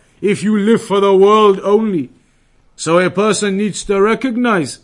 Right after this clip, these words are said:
his life here isn't for this world. This world is only a test. It is a few days that you will live here. A few days and a few nights.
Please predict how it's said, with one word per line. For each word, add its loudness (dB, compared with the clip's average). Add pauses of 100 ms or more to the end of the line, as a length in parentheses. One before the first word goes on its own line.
(320)
his -4
life 0
here 2
isn't 0
for -8
this -6
world. 2 (560)
This 0
world 2
is 0
only 0
a 2
test. -2 (560)
It -2
is 2
a 2
few 2
days 6
that -4
you -4
will 2
live 0
here. 2 (480)
A 0
few 0
days 4
and -4
a -2
few -4
nights. -2